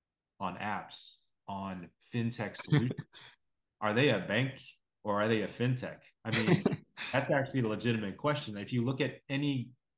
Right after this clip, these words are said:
Speaker 1: car dealership in America and you look at their bottom line, they're making a little bit of money on the cars, but where they're really making money is the loans on those cars. So are, is a car dealership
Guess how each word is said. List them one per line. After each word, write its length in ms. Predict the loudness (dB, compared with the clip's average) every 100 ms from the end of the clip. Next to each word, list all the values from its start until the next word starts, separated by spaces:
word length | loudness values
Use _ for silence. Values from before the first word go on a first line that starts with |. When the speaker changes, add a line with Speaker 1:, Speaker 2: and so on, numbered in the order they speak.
| _ -4
Speaker 1:
car 340 | 2 2 4
dealership 520 | 2 2 -2 -4 -6
in 80 | -6
America 680 | -4 -2 0 -2 -4 -6 -6
and 100 | -8
you 140 | -6 -4
look 140 | -6
at 40 | -6
their 120 | -4
bottom 340 | -2 -2 -4
line, 460 | -2 -2 -2 -6 -12 _ _ _ _ _ _ -6
they're 140 | -4 0
making 280 | -2 -2
a 80 | -2
little 220 | 2 2
bit 180 | 4 4
of 60 | 4
money 300 | 4 4 2
on 100 | 0
the 80 | -2
cars, 500 | 2 4 4 0 -2
but 220 | -4 -4 -8 _ -12
where 320 | -2 0 2
they're 220 | 2 2
really 320 | 2 2 2 2
making 340 | 0 -2 -6
money 400 | -4 -4 -6 -6 -4
is 320 | -4 -4 -6
the 100 | -4
loans 420 | 0 0 0 -2
on 160 | -4 -4
those 260 | -8 -12 -10
cars. 400 | -10 -8 -10 -6
So 200 | -2 -2
are, 220 | -2 -8 -10 -20 -20 _ _ _ 0
is 140 | 2
a 60 | 2
car 300 | 4 4 6
dealership 560 | 6 4 4 2 0